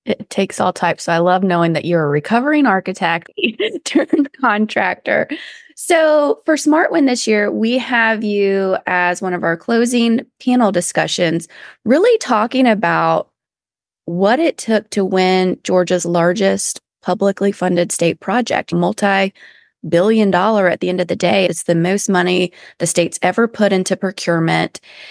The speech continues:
And it garnered national attention. And I think we picked you, the design partner that also won that job, to really share what it takes to compete at that level. Because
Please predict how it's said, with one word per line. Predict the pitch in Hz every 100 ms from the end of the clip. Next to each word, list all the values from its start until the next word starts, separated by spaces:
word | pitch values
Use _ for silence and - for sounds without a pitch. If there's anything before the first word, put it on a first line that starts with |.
| - _
And | 214 208 196 190 180 196
it | 208 -
garnered | 175 190 180 170 165 - -
national | 175 175 175 175 247 269 214 175
attention. | 175 170 - 156 - 208 214 _
And | 185 175 170
I | 170
think | 170 190 190
we | 185 175 170 - -
picked | - 247 -
you, | 214 208
the | 180
design | 170 175 196 247
partner | 214 170 165
that | 160
also | 175 226 226
won | 202 156 156
that | - -
job, | 175 156 156
to | -
really | 190 349 494
share | 330 262 226 220
what | 202 190
it | 170 -
takes | - 277 330 185 - -
to | - 233 208
compete | - 202 170 - 320 -
at | - -
that | 170 -
level. | 220 330 226 170 147
Because | 170 170 190 180 175